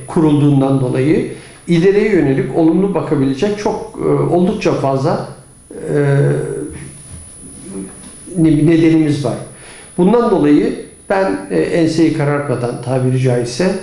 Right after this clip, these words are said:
önümüzdeki günlerdeki, önümüzdeki yıllardaki hem fuarlarda olsun ya da fuarların dışındaki aktivitelerle ihracatımızı ya da satışımızı önemli derece arttırabileceğimizi düşünüyorum. Bunun için de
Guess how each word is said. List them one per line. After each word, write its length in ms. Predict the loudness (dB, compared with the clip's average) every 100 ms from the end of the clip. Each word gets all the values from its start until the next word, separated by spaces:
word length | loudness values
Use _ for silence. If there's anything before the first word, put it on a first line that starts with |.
| -12 -16 -14 -2
önümüzdeki 960 | 2 4 4 4 2 2 2 2 0 -4
günlerdeki, 760 | 0 4 4 4 2 0 0 0
önümüzdeki 520 | 2 2 0 0 2
yıllardaki 680 | 2 2 2 0 -2 0 2
hem 160 | 2
fuarlarda 560 | 0 0 2 2 2 2
olsun 420 | 0 0 -2 -4 -8 -18 -4
ya 100 | -2
da 80 | 0
fuarların 540 | 0 0 0 2 0 -2
dışındaki 680 | -2 0 0 0 0 -2 -6 -14 -16 -6
aktivitelerle 1040 | -4 -2 0 2 2 2 0 0 -2 -4 -8 -18 -6
ihracatımızı 920 | 0 2 2 0 0 0 0 0 0 0 0
ya 120 | 0
da 80 | 0
satışımızı 760 | -2 -4 -2 0 0 0 -2 -2 -8
önemli 400 | 0 2 4 2
derece 380 | 2 0 0 0 -2 -2
arttırabileceğimizi 1120 | -2 0 0 0 0 0 0 2 0 0 -6 -10 -6
düşünüyorum. 680 | -4 0 0 0 0 -2 -8 -16 -8 0
Bunun 220 | 2 4
için 240 | 2 0
de 160 | 0